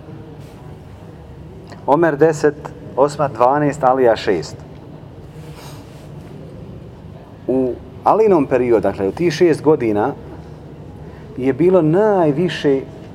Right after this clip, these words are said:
izlazaka Haridžija ili pojave Haridžija ili protivljenja njegovoj vlasti.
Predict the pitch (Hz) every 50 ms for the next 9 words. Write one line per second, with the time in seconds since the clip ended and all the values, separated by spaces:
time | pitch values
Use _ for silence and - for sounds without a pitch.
0 | - - - - - - - - - - - - - 147 151 151 156 160 143 120
1 | 131 123 120 - - 117 104 - 120 120 139 147 131 123 131 123 120 - 113 113
2 | - - 151 143 127 117 113 104 - 117 110 139 147 143 123 135 131 123 117 113
3 | 110 - - - - 151 151 151 143 127 - - - - - - - - - -
4 | 117 - - 139 147 147 143 143 135 127 123 123 127 120 117 127 120 113 92 98
5 | 92 82 78 78 - - - -